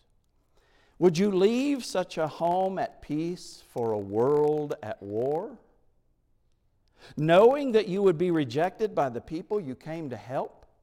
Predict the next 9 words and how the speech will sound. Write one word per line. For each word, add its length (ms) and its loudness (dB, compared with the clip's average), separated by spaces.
abandoned 600 2
by 140 2
your 160 -2
friends, 520 -8
and 140 -6
executed 840 -2
by 140 2
your 260 -6
enemies? 720 -10